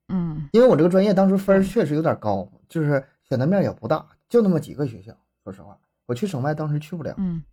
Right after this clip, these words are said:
Speaker 2: 分儿有点低。我们那个专业啊，在我们本省的是五百多分儿是二本嘛，但是外省来的都是一，
Speaker 1: 嗯。
Speaker 2: 一本，都是六百多分儿。
Speaker 1: 哦。
Speaker 2: 是那样的。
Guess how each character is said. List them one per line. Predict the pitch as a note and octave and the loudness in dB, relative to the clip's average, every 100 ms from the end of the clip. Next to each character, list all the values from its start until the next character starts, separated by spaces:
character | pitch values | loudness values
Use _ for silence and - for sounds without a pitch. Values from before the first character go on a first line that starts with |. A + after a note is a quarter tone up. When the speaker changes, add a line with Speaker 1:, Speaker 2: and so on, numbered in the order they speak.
| _ _ _ _ _ _ | _ _ _ _ _ _
Speaker 2:
分 | C3 | -10
儿 | |
有 | C3 | -6
点 | A#2+ - | -6 -6
低。 | A#2 A#2 _ | -12 -20 _
我 | - E3 | 4 6
们 | G#3 | 6
那 | C#4+ | 6
个 | A#3 G3 | 8 8
专 | F#3 F#3 | 6 4
业 | G3+ | 6
啊， | D3+ G#2+ G2 _ _ - | 4 2 -6 _ _ 4
在 | A#3+ | 6
我 | F#3 | 8
们 | F3+ | 6
本 | F#3+ E3+ | 6 4
省 | G3 E3+ G#2+ | 4 0 -2
的 | |
是 | A#2 D3+ C3+ | -4 0 0
五 | A#2 | 2
百 | C3+ B2 | 2 2
多 | B2 | 2
分 | B2 | 0
儿 | |
是 | B2 | 0
二 | C#3+ D3 | 2 2
本 | A#2 - | 0 -4
嘛， | F#2+ F#2+ | -8 -4
但 | D#3+ | -2
是 | D#3+ E3 - _ _ - | 2 2 0 _ _ 2
外 | A#3 B3+ | 6 6
省 | E3 A#2+ | 4 -2
来 | G2+ | 0
的 | A2 | 2
都 | - D3+ | 4 2
是 | F3 | 2
一， | D#3 | -2
Speaker 1:
嗯。 | - _ | -8 _
Speaker 2:
一 | - E3 | -6 0
本， | D#3 B2+ - _ _ _ _ _ _ | 4 4 0 _ _ _ _ _ _
都 | D#3 E3 | 2 2
是 | F#3 | 4
六 | G#3 | 4
百 | F3+ G#2+ | 4 2
多 | A2+ | 0
分 | G#2+ | -4
儿。 | G#2 D#2+ _ _ _ _ _ _ _ _ _ _ _ | -8 -16 _ _ _ _ _ _ _ _ _ _ _
Speaker 1:
哦。 | G#3 G#3 G3+ F3 E3 | -6 -4 -4 -6 -6
Speaker 2:
是 | |
那 | C#3+ | -4
样 | D3 A#2+ | -2 -4
的。 | G2+ G2 | -8 -16